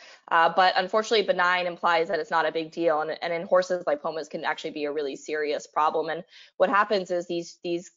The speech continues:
um, tumors grow over a period of years, uh, sometimes just a few years, sometimes most of the horse's life. And in some horses, they don't cause any problem. You would never know your horse had them. But in other horses, they can cause, um, acute severe colic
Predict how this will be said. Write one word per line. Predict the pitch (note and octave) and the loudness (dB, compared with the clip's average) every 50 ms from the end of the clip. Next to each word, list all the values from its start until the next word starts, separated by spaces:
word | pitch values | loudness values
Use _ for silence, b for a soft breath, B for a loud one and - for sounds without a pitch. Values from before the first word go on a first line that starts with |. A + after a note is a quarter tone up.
| - - | -2 2
um, | F3 E3+ E3+ E3+ | 2 2 2 0
tumors | - - A#3 G#3 F#3 F3 F3+ G3 | -2 -4 0 2 2 2 2 0
grow | F#3+ - F#3 F3 E3+ D#3 D#3+ G3 B3+ D4 C#4+ | 0 2 4 6 6 6 6 6 4 2 2
over | - G3 G3 F#3 F#3 F3 E3+ | 2 2 2 4 6 4 4
a | E3+ | 4
period | E3+ - F3+ F3 E3+ E3 E3 D#3 | 2 -2 -2 -2 0 0 0 0
of | D#3+ D#3+ F3 | 0 -2 -2
years, | E3+ D#3+ D#3+ D#3 D3+ D#3 G3 B3+ D4 - - B B B B B B - | -2 0 0 0 2 0 0 -2 -4 -6 -12 B B B B B B -4
uh, | - E3 D#3+ E3+ | 0 0 0 0
sometimes | - E3+ E3+ E3+ F3+ E3 D#3+ D#3+ - | 0 -2 -2 0 0 -2 -2 -2 -6
just | D3+ - - | -8 -10 -10
a | - | -6
few | - C4 C4+ | -2 2 4
years, | C4+ B3+ B3+ B3 A#3 A3+ A3 | 4 6 6 6 6 4 4
sometimes | - F#3 F3+ F#3 G3+ F3 E3 D#3+ D#3+ D#3+ - - | 2 0 0 0 0 0 0 0 -2 -8 -8 -2
most | F#3 E3+ E3+ - | -2 -2 -2 -2
of | - | -4
the | E3+ | -2
horse's | E3 - D#3+ D#3+ - C#3+ C#3+ G3+ | -2 -2 -2 -4 -4 -10 -4 0
life. | - F#3 E3+ E3+ G#3 C#4 D4 - _ b b b b b b - | 2 2 4 4 2 -2 -4 -8 _ b b b b b b 0
And | F3 F3 F3 F3 F3 E3+ - | 2 2 2 2 2 0 -2
in | - F3+ F3+ | -4 -4 0
some | - A3+ A3+ A#3+ | 2 2 2 4
horses, | A3+ G3+ F#3 G3 - F3+ G3+ G#3+ G#3 | 4 4 4 4 4 2 2 2 2
they | G3+ F3+ | 4 4
don't | E3+ E3+ - - | 4 4 2 0
cause | - F3 E3+ E3 E3+ | 0 2 2 2 0
any | E3+ F3 F3 | 0 -2 -2
problem. | - - C#3+ C#3 C#3+ E3 F#3 G3 | 0 2 2 2 4 2 2 2
You | F#3+ F3 E3+ | 0 -2 -2
would | D#3+ F3 E3+ | -2 0 0
never | F3 E3+ E3 E3+ | 2 2 2 2
know | E3 E3 D#3+ E3 | 2 2 2 2
your | D#3+ F3 F3+ | 2 2 2
horse | F#3+ D#3+ D#3 - | 2 0 -2 -2
had | - D#3+ C3+ - | -2 -2 -2 0
them. | - D3+ E3 G3 A#3 A#3+ - b b b b b | 0 0 0 0 -2 -4 -8 b b b b b
But | F#3 F3 | 4 4
in | F3+ F#3 | 4 6
other | F#3+ G#3 G#3 A3 | 4 4 4 4
horses, | G#3 G3 F3+ F#3 F3+ - F3+ F3 | 4 4 4 2 2 0 0 2
they | - F3 E3 | 4 2 2
can | D#3+ - F3 E3+ E3 | 2 0 -4 -4 -6
cause, | - - F3 E3+ E3 D#3+ D#3+ D#3+ D#3+ E3 - - - | -4 0 2 4 4 6 4 4 2 -2 -2 -4 -2
um, | D3+ D#3 - | -2 -2 -2
acute | C3+ - - - G#3+ G#3 E3+ - | -4 -6 -8 -8 -6 -6 -6 -6
severe | - - F3 E3+ E3+ E3 E3 E3+ D#3 D3+ | -8 -6 -6 -4 -2 0 2 2 2 0
colic | - - A2+ C3+ D#3 F3 B3 C#4+ - _ | 0 0 2 2 2 2 0 0 -4 _